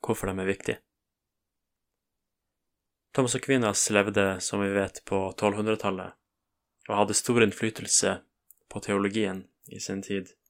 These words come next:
Litt senere kom den fransiskanske filosofen William av Ockham, født cirka tolv åttifem og død i tretten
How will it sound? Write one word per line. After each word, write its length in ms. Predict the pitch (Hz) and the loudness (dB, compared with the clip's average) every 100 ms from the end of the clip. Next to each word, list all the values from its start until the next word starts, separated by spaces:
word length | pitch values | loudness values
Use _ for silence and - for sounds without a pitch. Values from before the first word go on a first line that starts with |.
| _ _ _ _ _ _ _ _ _ _ _ _ _ _ | _ _ _ _ _ _ _ _ _ _ _ _ _ _
Litt 140 | 123 - | 2 6
senere 400 | 117 117 117 92 | 8 8 6 4
kom 280 | - 98 98 | 2 0 2
den 260 | 98 95 | 0 -2
fransiskanske 1000 | 95 101 95 101 - 117 - - 98 113 - | -2 -2 0 -2 2 2 2 0 0 0 -4
filosofen 720 | 101 98 101 - 98 92 92 - _ _ _ _ - | -4 -2 -2 -2 -4 -4 -10 -16 _ _ _ _ 2
William 420 | 110 104 95 92 | 2 4 0 0
av 200 | 104 98 | 2 4
Ockham, 380 | 113 - 98 92 - _ _ _ _ _ _ _ _ - | 2 0 -4 -4 -14 _ _ _ _ _ _ _ _ -2
født 280 | 110 - | -2 0
cirka 380 | - 110 - 98 | 2 2 2 0
tolv 300 | 92 107 101 | 2 2 4
åttifem 520 | - - - 107 107 110 _ _ _ _ _ _ - | 2 -2 4 4 4 -2 _ _ _ _ _ _ -4
og 120 | 101 | 2
død 360 | 104 95 - | 4 2 -2
i 140 | - 110 | -8 0
tretten 380 | 107 101 110 | 2 2 0